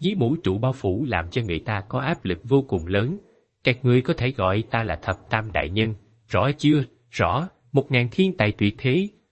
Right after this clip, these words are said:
không tự chủ được toàn bộ cùng trầm rập đáp, kể cả La Phong. Áp lực đáng sợ thật, La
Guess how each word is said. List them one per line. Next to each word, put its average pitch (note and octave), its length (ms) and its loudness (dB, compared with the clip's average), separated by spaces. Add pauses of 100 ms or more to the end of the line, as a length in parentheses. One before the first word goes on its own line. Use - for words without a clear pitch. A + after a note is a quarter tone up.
không F#3+ 260 0
tự G2 180 4
chủ A#2 260 2
được A2 220 0
toàn G2+ 240 0
bộ F2 220 2 (140)
cùng G2 200 2
trầm D#2+ 300 -4
rập - 260 -6
đáp, D3 120 2 (400)
kể C#3+ 120 2
cả C#3+ 240 0
La D3+ 180 0 (100)
Phong. C#3 300 0 (420)
Áp E3+ 200 0
lực A2 200 0
đáng C#3 240 0
sợ G2 360 0
thật, G2+ 180 -2 (380)
La D#3+ 140 0